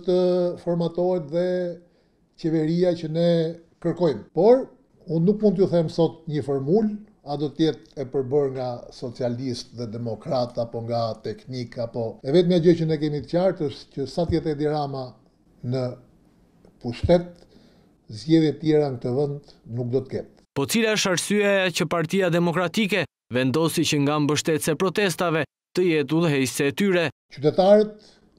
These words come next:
Speaker 1: pafundësisht na kanë kërkuar pikërisht për këtë arsye që protestat i drejtojmë ne, për t'i dhënë zë pakënaqësisë tyre dhe kërkesave tyre. Për këtë arsye, ne ju kemi bërë thirrje të gjithë shqiptarëve, gjithë atyre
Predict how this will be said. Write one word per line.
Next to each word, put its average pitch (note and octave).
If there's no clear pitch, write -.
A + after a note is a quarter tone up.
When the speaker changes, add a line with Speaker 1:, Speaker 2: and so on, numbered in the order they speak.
Speaker 1:
pafundësisht -
na C3
kanë B2+
kërkuar E3
pikërisht E3+
për C#3
këtë C#3
arsye D#3+
që B2
protestat D3+
i C3
drejtojmë B2+
ne, G2+
për C3
t'i D3+
dhënë D3
zë D#3
pakënaqësisë C#3
tyre G#3
dhe E3+
kërkesave C#3+
tyre. G#3
Për A#2+
këtë F#3+
arsye, G#3
ne D3+
ju C#3+
kemi D3+
bërë C#3+
thirrje C3+
të A#2
gjithë G3+
shqiptarëve, E3
gjithë E3
atyre G#3